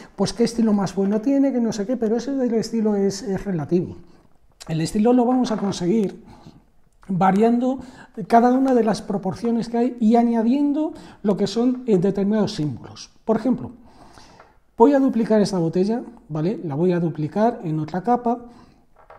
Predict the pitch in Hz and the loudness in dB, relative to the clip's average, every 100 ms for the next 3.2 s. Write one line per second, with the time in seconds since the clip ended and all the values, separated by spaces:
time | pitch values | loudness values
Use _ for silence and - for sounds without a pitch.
0 | - - - - 185 214 226 233 214 165 | -20 -20 -20 -6 2 4 4 2 -2 -2
1 | 160 180 220 190 170 - 165 - 214 196 | 0 0 2 2 -2 -4 -10 -6 -6 -6
2 | - 180 196 196 208 190 202 180 143 - | -8 -4 -4 -4 -6 -4 -2 -2 -4 -6
3 | 185 | -6